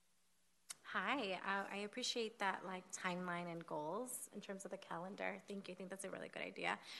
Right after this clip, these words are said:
I would just suggest doing more of, like, the, the funding sponsorship a lot earlier, especially if there's, like, projects that we think are gonna cost more or donations we might need.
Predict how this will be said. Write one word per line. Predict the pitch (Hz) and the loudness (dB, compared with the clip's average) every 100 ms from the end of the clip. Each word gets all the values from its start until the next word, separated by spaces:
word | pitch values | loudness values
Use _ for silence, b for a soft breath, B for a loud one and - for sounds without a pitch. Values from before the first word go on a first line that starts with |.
| B - | B 8
I | 254 | 8
would | 285 | 8
just | 370 | 4
suggest | 415 - - 208 220 - | 2 4 8 8 6 2
doing | 220 214 214 | 2 2 2
more | 196 190 190 | 4 6 6
of, | 190 | 4
like, | 190 180 - | 0 0 0
the, | 175 165 160 165 b b b b - - | 2 4 2 0 b b b b -6 -2
the | 185 | -2
funding | - 196 190 185 190 190 | 0 0 2 2 2 0
sponsorship | 185 - 175 180 196 190 - - - 196 | -2 -2 -2 -2 -2 -2 -4 -12 -2 2
a | |
lot | 185 180 - | 6 6 4
earlier, | 185 180 196 226 247 262 269 | 0 0 0 0 0 0 -2
especially | - 214 208 220 202 | -2 0 0 2 2
if | 190 | 2
there's, | 180 180 | 0 0
like, | 180 | -2
projects | - 180 170 180 - | -2 -2 -2 -2 0
that | 175 175 | 2 0
we | 175 160 | -4 -6
think | 185 175 165 | -6 -4 -2
are | 165 | -2
gonna | 160 156 160 | -2 -2 -4
cost | - 269 - - | 6 6 6 2
more | 233 226 220 214 214 | 2 6 6 6 4
or | 175 165 165 - B B - | 2 0 0 -6 B B -4
donations | 202 202 220 240 214 220 | 2 4 4 4 0 -2
we | |
might | 208 208 208 | -2 0 0
need. | 202 202 202 196 | 2 2 0 -2